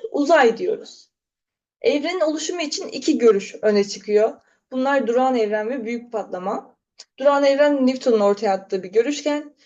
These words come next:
büyük patlama George Lemaitre tarafından ortaya atılıyor. Big Bang teorisini belki duymuşsunuzdur. Bununla ilgili birçok belgesel var. İzleyebilirsiniz tabii ki. YouTube'da da bulunuyor. Büyük patlama ne diyor?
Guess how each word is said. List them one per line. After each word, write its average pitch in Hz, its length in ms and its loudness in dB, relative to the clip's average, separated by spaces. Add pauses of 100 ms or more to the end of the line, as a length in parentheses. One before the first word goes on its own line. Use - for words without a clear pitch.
(220)
büyük 294 300 -8
patlama 240 400 0
George 254 380 0 (180)
Lemaitre 240 380 0
tarafından 190 680 -8
ortaya 196 360 2
atılıyor. 202 380 0 (520)
Big 311 220 -2
Bang 269 260 0
teorisini 262 500 -2
belki 254 280 2
duymuşsunuzdur. 220 800 0 (300)
Bununla 240 200 0
ilgili 233 300 -6
birçok 233 360 -6
belgesel 226 600 0
var. 220 200 -6
İzleyebilirsiniz 208 960 -4
tabii 196 240 -6
ki. 202 100 -8
YouTube'da 220 380 2
da 190 100 0
bulunuyor. 175 520 -2 (2250)
Büyük 285 300 -2
patlama 233 540 0
ne 247 200 -2
diyor? 220 360 2